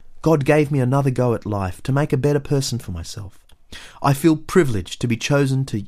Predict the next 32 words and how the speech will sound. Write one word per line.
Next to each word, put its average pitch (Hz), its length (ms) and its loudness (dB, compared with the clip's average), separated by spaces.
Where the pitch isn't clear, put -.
tell 143 320 2
young 139 280 2
kids 113 360 -2
about 131 380 2
God 87 320 -4
and 104 120 -2
let - 160 0
them 110 180 0
know 127 280 2
of 120 120 -6
the 110 80 -4
great 131 480 -4
and 92 240 -6
marvellous 117 460 -2
things 80 480 -10
he 95 120 -6
has 90 120 -4
done 98 200 -2
in 87 80 -2
my 82 120 -4
life." 85 520 -8
For - 180 0
Tiffany, 117 540 0
beauty 190 580 2
is 190 400 4
enjoyable, 110 600 0
but 151 100 2
if 160 80 2
it's 170 140 0
not 208 180 2
matched 139 540 0
by 123 340 0